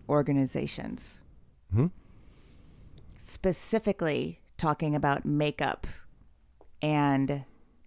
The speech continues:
Speaker 1: the E U
Speaker 2: Mm-hmm.
Speaker 1: has decided in all its vast wisdom to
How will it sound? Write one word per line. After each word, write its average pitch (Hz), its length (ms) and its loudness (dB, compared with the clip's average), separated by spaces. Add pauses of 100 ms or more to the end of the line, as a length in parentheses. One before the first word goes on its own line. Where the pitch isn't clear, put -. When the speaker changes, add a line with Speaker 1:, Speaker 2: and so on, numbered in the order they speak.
(180)
Speaker 1:
the 151 220 0
E 160 100 4
U 160 600 4 (920)
Speaker 2:
Mm-hmm. 95 160 6 (200)
Speaker 1:
has 156 300 0
decided 156 580 0
in 151 120 2
all 151 220 2
its - 200 -4
vast 151 420 -4
wisdom 143 720 -4 (140)
to 139 420 -2